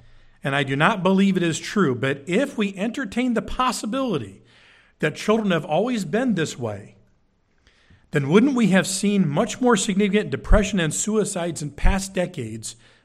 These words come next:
when none of this was even talked about? The latest statistics show us that Gen Z,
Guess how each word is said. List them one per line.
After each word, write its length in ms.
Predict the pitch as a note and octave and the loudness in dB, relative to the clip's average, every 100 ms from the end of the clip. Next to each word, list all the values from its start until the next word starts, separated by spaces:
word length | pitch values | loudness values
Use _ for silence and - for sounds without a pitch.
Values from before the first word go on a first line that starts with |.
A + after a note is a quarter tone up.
| - | -8
when 300 | C3 A#2+ B2+ | -4 -4 0
none 180 | F#3 | 2
of 80 | G3 | 2
this 200 | F3 F3+ | -2 -4
was 160 | D3+ C#3 | -6 -6
even 180 | C#3+ B2+ | -8 -10
talked 300 | C3+ A2+ A#2 | -12 -14 -16
about? 400 | G2 - - - _ _ _ _ _ _ _ _ _ _ - - _ _ _ | -18 -20 -20 -20 _ _ _ _ _ _ _ _ _ _ -20 -20 _ _ _
The 100 | B2+ | -4
latest 320 | C#3 G#3 A3+ | 0 2 2
statistics 480 | G3+ - A3 F#3+ F#3+ | 0 2 2 2 -2
show 280 | - G3+ F3+ | 0 2 2
us 160 | D3+ | 0
that 220 | - D#3+ B2+ | -2 -6 -4
Gen 340 | A#2+ F3 A3 | -4 -2 -2
Z, 440 | E3+ G3+ C3 G2 | -2 -2 -4 -10